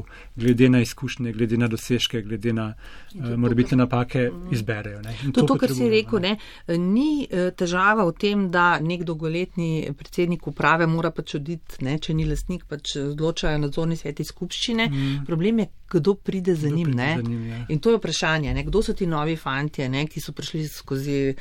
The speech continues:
Speaker 2: v ozadju, nihče ni bil pozoren, ne, tudi S D S ni stranka, kjer bi stvari potekale zelo na
Speaker 1: Potekale
Speaker 2: očeh
Speaker 1: na očeh,
Speaker 2: javnosti,
Speaker 1: ja.
Speaker 2: ne.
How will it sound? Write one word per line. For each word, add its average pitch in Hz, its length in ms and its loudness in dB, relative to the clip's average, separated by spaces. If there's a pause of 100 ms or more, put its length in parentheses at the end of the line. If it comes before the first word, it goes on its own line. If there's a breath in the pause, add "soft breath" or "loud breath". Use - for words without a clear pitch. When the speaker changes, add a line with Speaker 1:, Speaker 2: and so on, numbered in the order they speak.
(200 loud breath)
Speaker 2:
v - 80 -4
ozadju, 170 460 2
nihče 160 300 0
ni 180 80 0
bil 170 160 0
pozoren, 165 460 0
ne, 151 120 2
tudi 165 200 -2
S 170 120 2
D 175 100 2
S 170 160 -2
ni 185 100 2
stranka, 160 480 0
kjer 165 180 -4
bi 160 140 -6
stvari 170 420 -4 (260 loud breath)
potekale 175 520 0
zelo 175 180 2
na 175 100 2
Speaker 1:
Potekale - 20 2
Speaker 2:
očeh - 120 0
Speaker 1:
na 190 100 6
očeh, 156 140 0
Speaker 2:
javnosti, 196 560 0
Speaker 1:
ja. 170 80 -2
Speaker 2:
ne. 160 240 -2